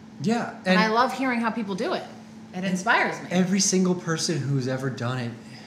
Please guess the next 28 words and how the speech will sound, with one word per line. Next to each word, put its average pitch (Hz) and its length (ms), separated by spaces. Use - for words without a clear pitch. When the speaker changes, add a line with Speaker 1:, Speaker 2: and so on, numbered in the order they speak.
Speaker 1:
has 135 180
done 127 240
it 120 180
by 110 120
growing 110 580
and 110 140
trying 120 480
new 120 140
things 110 440
and 113 160
getting 120 260
outside 110 440
of 113 100
their 113 120
comfort 131 420
zone, 98 280
and 107 100
that's 143 200
what 185 120
we've, 139 260
we've 147 220
been 127 180
learning 143 360
from 120 180
all 120 180
of 120 80
our 110 140
guests, 139 500